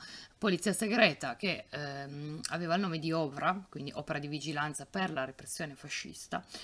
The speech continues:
che aveva il compito appunto di cercare e arrestare gli antifascisti, ma il compito di giudicarli, quindi condannarli oppure assolverli, era affidato al tribunale speciale.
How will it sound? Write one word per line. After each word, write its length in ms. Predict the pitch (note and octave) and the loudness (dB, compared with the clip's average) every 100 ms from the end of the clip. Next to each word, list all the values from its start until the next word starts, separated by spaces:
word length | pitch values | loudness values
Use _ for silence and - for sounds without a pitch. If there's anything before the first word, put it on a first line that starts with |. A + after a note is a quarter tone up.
| - - | -12 -8
che 120 | - D4 | 4 6
aveva 240 | F3 D#3 | 8 6
il 100 | E3 | 4
compito 400 | F#3 E3+ G3 G#3 | 4 2 4 4
appunto 340 | D#4 F3+ E3+ | 4 4 2
di 140 | F#3 D#3 | 2 2
cercare 640 | A3+ A#3 - C#3+ C3 E3 | 2 2 2 0 2 0
e 120 | D3 | 2
arrestare 560 | F#3 G#3 A#3+ - C#3 C#3+ | 4 4 2 2 2 2
gli 100 | D#3 | 2
antifascisti, 920 | D3+ D3+ D3 C3+ - - E2+ - - - - - - | 0 -2 -6 -4 -4 -4 -6 -8 -8 -10 -10 -6 6
ma 200 | A3+ - | 6 6
il 120 | F#3+ | 4
compito 360 | - F#3+ C#3+ D#3+ | 4 2 2 -2
di 160 | D3+ G3+ | 0 2
giudicarli, 800 | G3 G3+ - A#3 C#3 C#3 D#3 G3+ | 2 2 6 8 8 8 2 2
quindi 240 | D#3+ C#3 | 2 -2
condannarli 880 | - C#3+ C3+ C3 C#3 C#3 D#3 E3 D3 | -2 -2 -2 0 4 4 4 2 -2
oppure 360 | C3+ - D#3 D#3+ | -4 -4 -2 0
assolverli, 840 | - - F3+ C#3+ D#3 F#3 A3 A#3 | 2 4 4 4 2 4 4 4
era 200 | - C#3+ | 4 2
affidato 680 | C#3 - G#3+ D#3 B2+ - F3 | 0 -2 0 2 0 -2 -6
al 200 | - D3 | -4 -4
tribunale 520 | D#3+ D#3 D#3+ C3+ A2+ | -4 -4 -4 -6 -8
speciale. 680 | - - - - - - | -10 -10 -8 -8 -8 -16